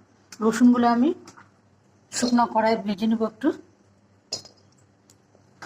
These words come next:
সাথে লঙ্কাগুলোও নিয়ে নেব। এটা একটু পোড়া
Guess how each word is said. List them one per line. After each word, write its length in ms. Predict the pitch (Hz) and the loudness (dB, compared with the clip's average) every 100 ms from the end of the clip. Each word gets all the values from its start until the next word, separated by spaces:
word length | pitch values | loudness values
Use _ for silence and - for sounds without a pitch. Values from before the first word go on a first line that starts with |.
| - - - | -20 -20 -6
সাথে 180 | 226 240 214 | -4 0 0
লঙ্কাগুলোও 440 | 208 214 226 226 220 | 0 -2 0 0 0
নিয়ে 120 | 208 | -4
নেব। 100 | 208 285 - _ _ _ _ - - _ _ _ _ _ _ _ - - _ _ _ _ _ _ _ - _ _ _ - - _ _ - _ _ _ _ _ _ _ _ _ _ - _ - | -4 -6 -6 _ _ _ _ -20 -20 _ _ _ _ _ _ _ -12 -12 _ _ _ _ _ _ _ -20 _ _ _ -20 -20 _ _ -20 _ _ _ _ _ _ _ _ _ _ -20 _ -2
এটা 120 | 233 247 | 0 2
একটু 120 | 247 - | 0 2
পোড়া 180 | 240 | 2